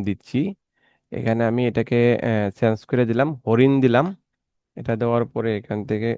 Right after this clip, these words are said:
এটা কেটে দিলাম। এখন এটাকে আমি আবারও জেনারেট করব। এখন দেখি আমাকে কি দেয়। হুম, তো এই যে এভাবে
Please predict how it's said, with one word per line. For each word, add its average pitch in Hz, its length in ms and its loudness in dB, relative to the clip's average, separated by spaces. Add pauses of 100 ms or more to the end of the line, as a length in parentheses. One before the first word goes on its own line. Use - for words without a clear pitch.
(120)
এটা 104 240 -4 (260)
কেটে 110 240 -4
দিলাম। 113 240 -2 (800)
এখন 135 400 4 (280)
এটাকে 151 460 2 (100)
আমি 165 340 -2
আবারও 123 400 2
জেনারেট 123 400 4
করব। 127 240 -2 (1000)
এখন 156 320 4
দেখি 180 200 6
আমাকে 160 300 2 (140)
কি 156 140 2
দেয়। 95 240 -2 (360)
হুম, 180 200 -4 (760)
তো 151 60 4 (120)
এই 160 160 8
যে 185 180 10 (220)
এভাবে 156 380 2